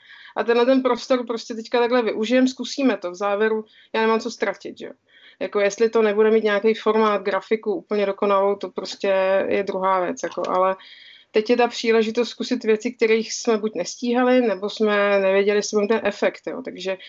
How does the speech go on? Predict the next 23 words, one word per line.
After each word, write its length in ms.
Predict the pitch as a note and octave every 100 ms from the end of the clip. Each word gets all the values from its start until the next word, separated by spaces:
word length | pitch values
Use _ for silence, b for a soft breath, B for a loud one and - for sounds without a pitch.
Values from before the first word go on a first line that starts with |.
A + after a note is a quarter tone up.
| B B B -
mm, 300 | G3 E3+ A3+
jako 260 | A3 C#4+ B3
asi 280 | A3+ C4+
si 180 | B3+ C4+
hodně 320 | A3+ A3 B3
slibuju 400 | B3+ A3 G#3 A3+
a 60 | A3
chtěla 300 | - G#3+ G#3
bych 160 | A3 -
to 100 | A#3
zpracovat 500 | - G#3+ - A3+ A#3
nějak 260 | A3+ A3
víc, 300 | G3+ G#3 -
takový 340 | A3 G#3 G#3 G#3
ten 140 | A3
fakt 240 | A#3 A3+
ten 160 | A#3+ A#3
prodej 260 | G#3 G3+ G#3+
přes 220 | A3+ -
ten 180 | G#3 G3
telefon. 420 | D#3+ E3+ - D3+
Jako 220 | F#3 G2+
pokud 240 | - -